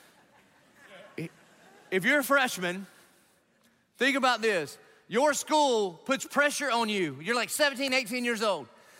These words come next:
And they put pressure on you to declare a major, what you are going to do for the rest of your life. They think that you know exactly what you want to do for the rest of your life.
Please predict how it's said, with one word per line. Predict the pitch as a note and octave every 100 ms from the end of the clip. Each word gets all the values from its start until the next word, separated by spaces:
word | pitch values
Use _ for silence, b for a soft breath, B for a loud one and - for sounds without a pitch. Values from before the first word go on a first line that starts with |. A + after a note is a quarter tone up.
| B
And | F#3+
they | B3
put | - D4 F#3
pressure | A3+ D4 - C#4+
on | A3 A#3
you | A3 G3+
to | - A#3+
declare | A3+ - - C4+ D#4 D#4 D4+ A3+
a |
major, | B3 B3+ B3+ E3+ E3 - B B
what | A3+ D#4
you | D4+ D4
are | C#4
going | C4+ C4+ G3
to | A3+
do | B3 B3 G#3+
for | G3+
the | F#3+
rest | G#3 B3 -
of | C4 A3+
your | A3+
life. | A3 F3+ C3+
They | C4+ E4
think | D4+ C4+ A3
that | G3+
you | G#3+ D4
know | C#4+ D4 C4+ A#3 F3+ F3+ - B B
exactly | G3 E3+ C#3+ B3 C4 - C#4+
what | B3+ C4 G3
you | A#3
want | A#3 A#3 F#3+
to |
do | G3+ A3
for | F#3+
the | F3+
rest | E3 F#3+ A#3+ B3 -
of | G3+ G3+
your | G3+
life. | F#3+ E3 C#3+